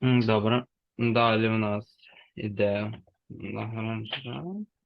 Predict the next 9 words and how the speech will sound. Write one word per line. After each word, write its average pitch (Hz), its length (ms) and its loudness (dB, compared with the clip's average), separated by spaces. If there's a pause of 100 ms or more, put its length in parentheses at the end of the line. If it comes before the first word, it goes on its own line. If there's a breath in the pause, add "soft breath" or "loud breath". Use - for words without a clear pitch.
(680)
Це - 120 -2
в 123 160 2
нас 113 400 0 (120)
буде, 107 540 4 (500)
ну, 123 180 4 (180)
підставляємо 107 760 4
значення 110 540 -4
отримані. 196 600 0 (1160)
Е, 110 340 6